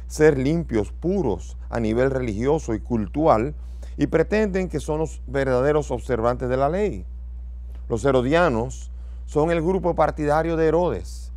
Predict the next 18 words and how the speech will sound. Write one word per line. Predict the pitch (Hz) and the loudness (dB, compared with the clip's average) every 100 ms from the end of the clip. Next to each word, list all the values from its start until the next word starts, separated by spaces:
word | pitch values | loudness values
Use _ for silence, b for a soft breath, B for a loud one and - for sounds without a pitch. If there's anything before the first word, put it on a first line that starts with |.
| - | 0
partidario | 143 143 147 151 175 180 | 0 0 0 2 2 0
de | 156 | -2
estar | 127 160 | -2 -4
asociado | 170 151 - 151 160 165 | -4 -8 -6 -4 -2 -2
con | 147 139 | -2 0
el | 127 104 | 0 0
poder. | 110 110 127 117 90 B B B B | -2 0 0 -2 -4 B B B B
Son | 127 135 | -2 -2
aquellos | 143 170 170 160 | 0 -2 0 -2
que, | 139 123 113 B - | -2 -4 -4 B -6
como | 123 113 | -2 0
decimos | 110 139 143 147 | 0 0 2 2
en | 131 | 2
buen | 151 | 0
dominicano, | 151 143 139 156 151 127 | 0 -2 -2 -2 -2 0
limpian | 143 156 147 | -2 -2 -4
los | 123 | -2
sacos, | 143 139 - | -2 -2 -6